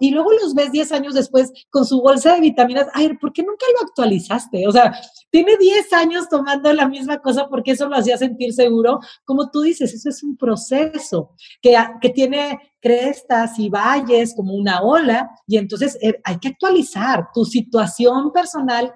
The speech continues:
cambia, tu entorno cambia, tu edad cambia, tus necesidades cambian. Entonces, es como,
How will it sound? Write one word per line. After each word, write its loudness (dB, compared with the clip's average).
cambia, -2
tu 6
entorno 2
cambia, -4
tu 4
edad 2
cambia, -4
tus -4
necesidades -2
cambian. -2
Entonces, -4
es 0
como, 0